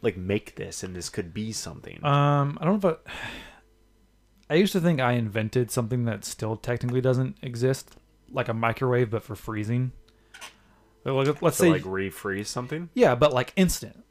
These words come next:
Speaker 2: Like, let's say you go to the grocery store, get a couple frozen pizzas, put 'em in the backseat of your car, and you're like, "Oh, shit, I gotta go get gas. I gotta run to a different store to pick something else up." It's an hour later, you get home, your pizzas are fucking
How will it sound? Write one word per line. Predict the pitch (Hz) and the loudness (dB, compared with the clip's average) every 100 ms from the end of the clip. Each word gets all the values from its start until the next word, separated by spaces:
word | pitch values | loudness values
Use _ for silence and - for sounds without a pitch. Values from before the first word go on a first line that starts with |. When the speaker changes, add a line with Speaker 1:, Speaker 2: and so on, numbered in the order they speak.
| _ | _
Speaker 2:
Like, | 147 143 | 0 4
let's | 175 - | 2 6
say | 180 | 6
you | 156 156 | 6 6
go | 143 139 131 | 8 8 6
to | |
the | 120 | 4
grocery | 127 131 127 | 2 2 0
store, | - 113 110 107 110 - | -2 0 2 0 -2 -2
get | 143 151 | -2 -2
a | |
couple | 120 143 123 | -4 -2 0
frozen | 139 123 113 | 2 2 0
pizzas, | 123 117 107 101 98 - | -4 -4 -4 -4 -6 -2
put | - | 0
'em | 127 | 2
in | 117 | 2
the | |
backseat | 113 - | -2 -2
of | 107 | -8
your | 101 | -4
car, | 127 110 101 95 - _ | 2 2 2 -2 -12 _
and | 123 | -8
you're | 113 | -6
like, | 104 | -4
"Oh, | - 107 | -2 -2
shit, | - 139 107 | 0 0 0
I | 110 | 0
gotta | 123 120 | 2 2
go | |
get | 120 | 0
gas. | 123 113 110 104 - | -2 0 0 -2 -4
I | 104 | -4
gotta | 110 107 104 104 98 - - - - - - | -2 -2 0 0 -2 -8 -20 -20 -20 -20 -2
run | 135 120 117 | 4 4 4
to | 123 | 2
a | |
different | 110 117 107 | 2 -2 -4
store | - 117 | -2 0
to | 113 | 0
pick | - 107 | -4 -4
something | 120 110 107 | -4 -4 -4
else | 104 - | -4 -4
up." | 104 - | -4 -4
It's | 107 | -2
an | 131 | 2
hour | 113 110 | 4 4
later, | 101 104 101 | 2 -2 -2
you | 98 | -4
get | 95 71 | -4 -2
home, | 113 107 107 | 0 0 0
your | 101 | -2
pizzas | 127 - 110 | -2 -2 -4
are | 98 | -4
fucking | 110 98 101 98 | -6 -6 -8 -8